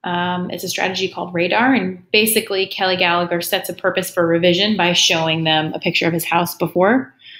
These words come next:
renovations and after renovations. And students are asked to see, you know, what did renovations mean exactly? What, what did a revision do? And it will lead them to the conclusion that, well, the house is the same, it just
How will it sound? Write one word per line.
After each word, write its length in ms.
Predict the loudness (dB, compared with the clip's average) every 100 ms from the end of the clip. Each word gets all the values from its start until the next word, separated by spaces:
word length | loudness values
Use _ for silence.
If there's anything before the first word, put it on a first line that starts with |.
| -20 _ -2
renovations 560 | 2 6 6 4 2 2
and 220 | 0 0
after 280 | 0 -2 -2
renovations. 760 | -2 -2 -6 -6 -10 -14 -16 -10
And 200 | -6 -6
students 380 | -6 -6 -4 -2
are 80 | 0
asked 400 | 2 0 -4 -8
to 80 | -8
see, 420 | -4 0 0 -4 -12 -12 -12 -4
you 160 | -2
know, 240 | -2 -4 -8
what 200 | -2 2
did 160 | 4 4
renovations 800 | 2 2 2 2 0 -2 -4 -6
mean 300 | -8 -8 -10
exactly? 480 | -10 -8 -10 -10 -8
What, 320 | -2 -2 -2
what 160 | -2 0
did 140 | 0
a 60 | 0
revision 580 | -2 0 0 -2 -4 -6
do? 160 | -8 -10 -12 _ _ -18 -16 -16 -6
And 160 | 0 0
it 140 | 4
will 180 | 6 6
lead 240 | 6 6
them 140 | 4 2
to 100 | 2
the 100 | -4
conclusion 600 | -4 -2 0 0 0 -2
that, 260 | -2 0
well, 500 | 0 4 4 4 0 -2
the 100 | -2
house 320 | 2 2 2
is 200 | -2 -4
the 100 | -8
same, 420 | 0 2 4 2
it 160 | 0 -2
just 640 | -2 -2 -10 -12 -14 -16